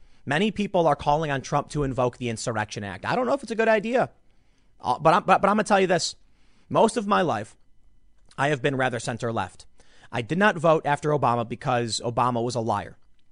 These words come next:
just to put it simply, and, and, and a bit tyrannical in many ways.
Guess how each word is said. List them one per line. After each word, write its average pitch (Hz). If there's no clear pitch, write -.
just -
to -
put 151
it 131
simply, 110
and, 123
and, 120
and 120
a 117
bit 151
tyrannical 151
in 120
many 147
ways. 98